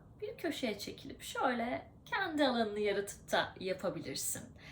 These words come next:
Tamamen sana kalmış bir konu. Her yerde uygulanabilir, her saat uygulanabilir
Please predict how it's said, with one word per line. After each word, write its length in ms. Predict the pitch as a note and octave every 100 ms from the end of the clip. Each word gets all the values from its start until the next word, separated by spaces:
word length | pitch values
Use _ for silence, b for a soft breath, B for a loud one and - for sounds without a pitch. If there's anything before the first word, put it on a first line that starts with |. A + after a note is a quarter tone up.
| B
Tamamen 540 | - D#4 D#4+ D#4 A#3 D#4
sana 380 | - C#4 C4+
kalmış 560 | C4+ G#3+ F3 F3+ - -
bir 460 | F#3 B3 - - B B B B -
konu. 380 | - C#4 - - - - - - - - - B B
Her 240 | - D#4
yerde 400 | C4+ G3+ F#3 - -
uygulanabilir, 1080 | G#3+ G#3 A3+ B3 B3 B3 B3+ C4 C#4+ - - - - -
her 260 | - C4 B3
saat 440 | - G3+ E3+ D#3 -
uygulanabilir 960 | A3+ A3 A3+ A#3 A3+ A3+ A3 A3+ A#3